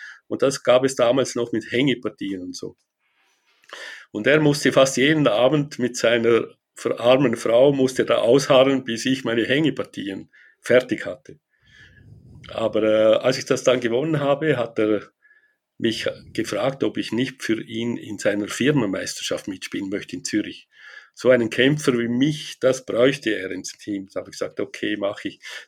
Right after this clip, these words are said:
Dann bin ich etwa zehn Jahre, bin ich dann nach Zürich gefahren und habe Firmenmeisterschaft gespielt. Und später haben wir dann auch in der gleichen Mannschaft in Herliberg gespielt. Und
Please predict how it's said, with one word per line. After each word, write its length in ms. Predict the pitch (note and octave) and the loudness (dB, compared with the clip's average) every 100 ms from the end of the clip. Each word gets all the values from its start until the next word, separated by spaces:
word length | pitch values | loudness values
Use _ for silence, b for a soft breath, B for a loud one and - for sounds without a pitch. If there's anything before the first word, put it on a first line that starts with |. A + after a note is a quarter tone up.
| - | -14
Dann 80 | G2+ | -8
bin 120 | G#2+ | -6
ich 80 | A#2 | -6
etwa 220 | A2+ A2 | -8 -2
zehn 260 | - A#2+ | 0 2
Jahre, 540 | B2 A2 A2+ B2 A#2+ A#2+ B B B B B - | 2 2 4 4 2 0 B B B B B -4
bin 140 | A2+ | -2
ich 120 | A2 | -2
dann 160 | G#2+ A2 | -2 -2
nach 160 | G#2+ - | -2 -4
Zürich 420 | - A#2+ C3 C3 - | -10 -8 -6 -8 -6
gefahren 480 | G#2+ - F#2+ A2+ | -6 -2 -2 -4
und 100 | G2+ | -4
habe 180 | G2 G2 | -6 -6
Firmenmeisterschaft 1040 | F#2+ A2+ A#2 G#2 G2 G2 - - F#2 - - | -6 -4 -2 -2 -4 -6 -8 -10 -10 -12 -14
gespielt. 480 | - - - - _ _ _ _ B B B B _ | -14 -14 -18 -18 _ _ _ _ B B B B _
Und 180 | - G#2+ | -8 -6
später 640 | - B2+ E3+ G3 G3 F#3+ - | 0 2 2 2 2 2 -2
haben 200 | A#2+ C3 | -4 0
wir 120 | A#2+ | 0
dann 400 | A#2 A#2 - - - | 0 -2 -4 -10 -2
auch 240 | A#2 A#2 | 0 0
in 100 | A2 | -2
der 80 | G#2 | -4
gleichen 360 | G2+ G#2+ A2 G2 | -4 -4 -4 -6
Mannschaft 400 | G2 A#2+ A#2 - | -6 -8 -8 -8
in 100 | F#2+ | -4
Herliberg 600 | G#2+ C3+ B2+ F#2 F#2 - | -4 -2 -2 -2 -8 -8
gespielt. 640 | G#2+ - B2 G3 - _ b b b b b b _ _ _ - - | -8 -6 -6 -8 -12 _ b b b b b b _ _ _ -20 -10
Und 640 | A2+ G#2+ G#2+ G#2+ - - | -4 -2 -2 -6 -10 -16